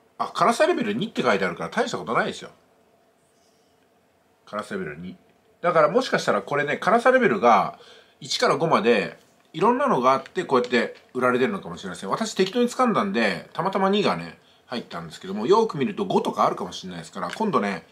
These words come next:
もし売ってたら、三、四、五を重点的に買ってみようかと思います。そしたらね、多分こんなの、悠長なレポートにならないと思うんですけどね。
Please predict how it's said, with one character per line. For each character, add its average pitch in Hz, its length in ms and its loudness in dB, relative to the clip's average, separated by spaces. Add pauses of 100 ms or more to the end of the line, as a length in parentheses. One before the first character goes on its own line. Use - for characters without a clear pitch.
(100)
も 175 120 -6
し 170 100 -6
売 123 60 -4
っ - 20 -8
て 123 120 -10
た 104 100 -6
ら、 98 320 -2 (460)
三、 196 260 0
四、 160 180 -2
五 - 100 -2
を 98 340 -2
重 113 160 -2
点 107 160 -2
的 95 100 -10
に 98 120 -8
買 104 140 -12
っ - 40 -16
て - 60 -12
み 98 80 -6
よ 90 60 -8
う - 20 -14
か 76 80 -16
と - 60 -20
思 - 80 -18
い 139 40 -20
ま - 60 -20
す。 - 160 -20
そ - 140 -8
し - 60 -6
た 170 80 -2
ら 104 80 -8
ね、 92 100 -10
多 - 100 -4
分 92 100 -6
こ 107 120 -10
ん 110 60 -4
な 107 60 -6
の、 123 240 -2
悠 143 180 -2
長 87 140 -6
な 82 200 -8 (220)
レ 110 120 -6
ポ 107 120 -6
ー - 40 -4
ト 110 80 -6
に 104 60 -4
な 135 80 0
ら 143 60 -2
な 101 80 -2
い - 40 -8
と - 80 -14
思 82 100 -12
う - 20 -12
ん 85 40 -14
で - 60 -18
す - 60 -20
け 85 80 -16
ど 80 180 -14
ね。 98 180 -12